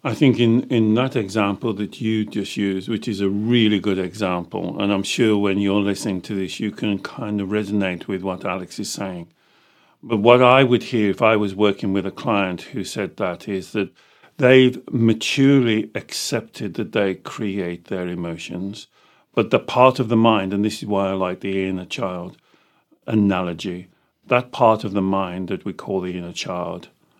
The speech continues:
they haven't accepted that they create the emotions. And they see that the emotions are somehow as an external, outside of themselves, attack that's going to attack them. So when you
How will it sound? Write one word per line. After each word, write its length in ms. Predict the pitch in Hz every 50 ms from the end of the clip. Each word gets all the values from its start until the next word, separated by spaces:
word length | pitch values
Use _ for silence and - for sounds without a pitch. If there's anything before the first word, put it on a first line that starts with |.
| _ _ _
they 140 | - 104 107
haven't 360 | 98 - 104 98 90 92 82
accepted 680 | 87 85 - - - - - - _ _ - - 95 -
that 160 | 101 95 -
they 200 | - 92 87 85
create 440 | - - - - 95 92 90 90 _
the 100 | - 98
emotions. 760 | 90 90 90 90 92 - - - - - - 117 - - _ - _ _ _ _ _
And 180 | - 135 110 101
they 200 | 107 104 104 101
see 400 | 98 - - - - 123 104 101
that 200 | 95 - 107 82
the 160 | - 113 101
emotions 680 | 98 98 101 104 101 98 95 - - 104 90 90 87 95
are 80 | 92
somehow 760 | 90 - - - 127 110 107 104 101 - - 101 92 95 92
as 120 | 90 95 101
an 60 | 101
external, 1040 | 98 95 - _ - - - - - _ - 123 110 104 101 98 101 107 120 147 147 _ _ _ _ _ _ _ _ _ _ _
outside 680 | 117 107 110 107 - - - - 131 117 117 117 110 107
of 100 | 95 85
themselves, 680 | 92 90 87 - - - 95 90 87 90 87 - - _ _
attack 760 | - 104 _ _ - - - - 127 113 - _ - - - _ - - - - - _
that's 200 | - 110 - -
going 320 | _ - 113 101 98 95 -
to 160 | - - 104
attack 480 | 95 - _ - - 104 - _ _
them. 300 | _ 113 92 85 80 - _ _ _ _ _ _ _ _
So 320 | _ - - - 120 104 101
when 320 | 98 95 104 107 110 117
you 300 | 120 120 120 117 113 107